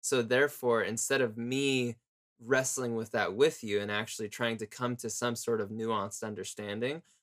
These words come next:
I'm just going to attack you so that I don't have to think about it and actually make you the enemy," when in reality, and this isn't everybody, but I think that a lot of times people that are deconstructing hit this wall with their community where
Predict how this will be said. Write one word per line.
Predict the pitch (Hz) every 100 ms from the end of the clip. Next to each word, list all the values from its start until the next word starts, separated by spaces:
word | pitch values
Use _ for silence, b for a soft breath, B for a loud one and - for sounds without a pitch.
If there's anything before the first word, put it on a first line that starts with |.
| _
I'm | 127 127
just | 127 131
going | 123 113
to | 110
attack | 95 - 131 135 - 101
you | 92 92 - _ _
so | - 127
that | 117
I | 113
don't | 120 120
have | 117 -
to | 104
think | - 127 131
about | 98 87 98
it | 90
and | 107
actually | 113 - 110
make | 107 110 - - _ _ _
you | 120 139 135
the | 117
enemy," | 101 113 107 107 107 - _ _ _ _ _ _
when | 127 127
in | 120
reality, | 120 123 131
and | 143
this | 180 226
isn't | 220 180
everybody, | 170 127 98 - 64 -
but | 123
I | 120
think | 156 -
that | 135 -
a | 123
lot | 120 117 123
of | 127
times | - 120 110 107
people | - 127 123
that | 117 98
are | 110
deconstructing | 113 117 113 - 110 - 101 98 -
hit | - 156 156
this | 120 -
wall | 113 120 139 117 107 - _ _
with | 120 131
their | 117
community | - 113 131 139 107 98
where | 104 104 101